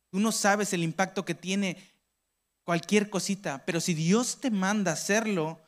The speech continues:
trae un poder sobrenatural. Tú puedes transformar vidas si tú diariamente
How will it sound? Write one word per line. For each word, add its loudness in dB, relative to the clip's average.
trae 2
un 6
poder 4
sobrenatural. 0
Tú -14
puedes 4
transformar 0
vidas -4
si -6
tú 2
diariamente 0